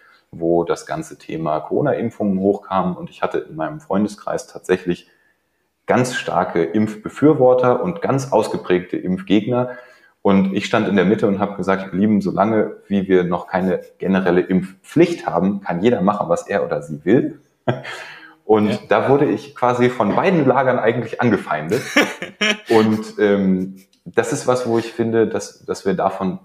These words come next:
Speaker 1: weniger vertragen könnten. Ja, dieses weniger stark in richtig und falsch denken, weniger stark in, ähm, ri-, äh, gut und fa-, und gut und schlecht, sondern einfach mehr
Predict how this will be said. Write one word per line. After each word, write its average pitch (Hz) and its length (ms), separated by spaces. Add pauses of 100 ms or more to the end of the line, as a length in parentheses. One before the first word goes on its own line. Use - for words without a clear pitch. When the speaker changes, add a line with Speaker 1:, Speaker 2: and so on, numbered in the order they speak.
Speaker 1:
weniger 82 540
vertragen 76 480
könnten. 78 380
Ja, 87 120
dieses 82 400
weniger 98 340
stark 90 380
in 85 120
richtig 95 380
und 92 80
falsch - 320
denken, 90 340
weniger 90 340
stark - 420
in, 82 200 (840)
ähm, 80 400 (100)
ri-, 92 160
äh, 82 220
gut 107 220
und 78 160
fa-, - 200
und - 220
gut 95 160
und 82 100
schlecht, - 320 (640)
sondern 85 460 (120)
einfach 80 360
mehr 85 340